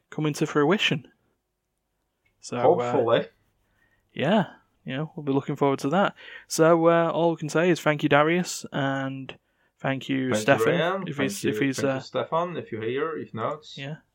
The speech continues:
Speaker 1: yeah. If, if you're not, we'll pay your bail later. And all we can say from the rest of the Immaterial Gamers, have a good Christmas and New Year,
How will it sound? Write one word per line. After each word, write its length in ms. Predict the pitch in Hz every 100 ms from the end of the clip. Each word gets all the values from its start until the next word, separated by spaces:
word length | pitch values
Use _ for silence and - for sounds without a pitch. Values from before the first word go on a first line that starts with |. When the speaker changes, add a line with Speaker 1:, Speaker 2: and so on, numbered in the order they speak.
| _
Speaker 1:
yeah. 200 | 139 147
If, 160 | 151 -
if 200 | 143 147
you're 100 | 147
not, 260 | 165 -
we'll 120 | 147
pay 180 | 139 156
your 120 | 147
bail 240 | 143 139 135
later. 380 | 135 139 160 165 - - - - -
And 280 | 123 135 139
all 220 | 139 151
we 80 | 147
can 200 | 147 143
say 240 | - 156
from 200 | 156 147
the 80 | 139
rest 200 | 151 -
of 120 | 139
the 120 | 139
Immaterial 520 | 135 127 139 131 131
Gamers, 500 | 127 135 139 135 - 139
have 200 | 135 127
a 220 | 131 127
good 280 | - 143 -
Christmas 520 | - 131 139 131 -
and 240 | 131 131
New 180 | 127 123
Year, 340 | 123 123 123